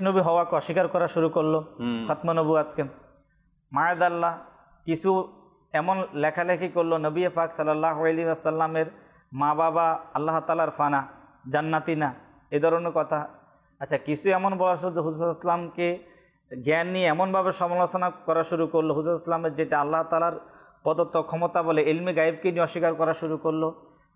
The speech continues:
Speaker 1: হুজুর সাল্লাল্লাহু তাআলা আলাইহি ওয়াসাল্লাম সশরীরে নিজের জাহিরি চোখ দিয়ে আল্লাহর দিদার করেছে মেরাজ,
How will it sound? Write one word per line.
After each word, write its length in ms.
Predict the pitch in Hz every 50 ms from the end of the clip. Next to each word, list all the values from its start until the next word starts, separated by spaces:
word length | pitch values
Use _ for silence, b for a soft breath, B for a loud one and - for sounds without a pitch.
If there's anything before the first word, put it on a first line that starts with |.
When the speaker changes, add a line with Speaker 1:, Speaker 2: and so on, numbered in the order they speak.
| b
Speaker 1:
হুজুর 160 | 143 143 175
সাল্লাল্লাহু 480 | 170 - 185 165 170 170 175 180 175 180
তাআলা 240 | 175 - 170 170 175
আলাইহি 260 | 170 175 175 175 185
ওয়াসাল্লাম 560 | 165 170 165 - - 165 165 170 175 175 180 185 - - -
সশরীরে 800 | - - 165 165 170 165 165 - 185 185 196 202 196 190 170 143
নিজের 600 | 120 143 156 170 151 135 165 170 160 139 117 113
জাহিরি 360 | 147 147 143 180 220 269 254
চোখ 200 | - 214 196 175
দিয়ে 580 | 151 143 151 165 151 135 113 - - - - - - _ _
আল্লাহর 340 | - 147 160 165 170 165 147
দিদার 380 | 127 143 160 160 185 202 208 185
করেছে 360 | 156 185 175 165 - - 165
মেরাজ, 400 | 151 156 165 170 170 160 143